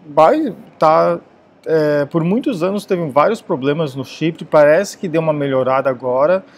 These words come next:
mas não é nada, tá, não,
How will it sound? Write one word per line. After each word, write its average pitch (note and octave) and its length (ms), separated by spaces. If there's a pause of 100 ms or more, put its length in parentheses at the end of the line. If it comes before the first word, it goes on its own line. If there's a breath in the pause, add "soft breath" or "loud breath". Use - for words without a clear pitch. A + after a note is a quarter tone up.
(300 loud breath)
mas E3 560
não E3+ 260
é E3+ 120
nada, G3 760
tá, D3+ 320
não, C#3 540